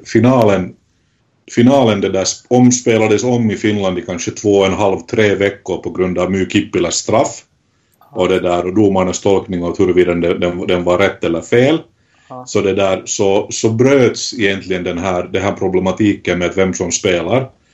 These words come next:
Speaker 1: Eftersom det blev bevisat att det där, att, att det, det är frågan om såna margina-, små marginaler,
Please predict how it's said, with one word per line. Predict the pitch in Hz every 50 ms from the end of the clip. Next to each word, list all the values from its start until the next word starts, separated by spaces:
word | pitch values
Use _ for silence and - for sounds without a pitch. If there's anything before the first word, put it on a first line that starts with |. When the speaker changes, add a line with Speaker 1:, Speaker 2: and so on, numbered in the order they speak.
| _ _ _ _
Speaker 1:
Eftersom | - 92 92 - 101 - 104 98
det | 95 98
blev | 98 104 101 98 101
bevisat | 104 101 107 107 107 104 - 98 87 -
att | 90 82 -
det | - 85
där, | 87 87 90
att, | 87 85 - -
att | - 87 85
det, | 98 92 90 - - 113
det | 101 98
är | 95
frågan | - 110 101 95 95 92
om | 95 92
såna | - - 104 101 98
margina-, | 98 95 92 95 90 90 92 95 98 95
små | - - 117 107 104
marginaler, | 98 95 95 87 87 95 95 95 92 90 85 85 82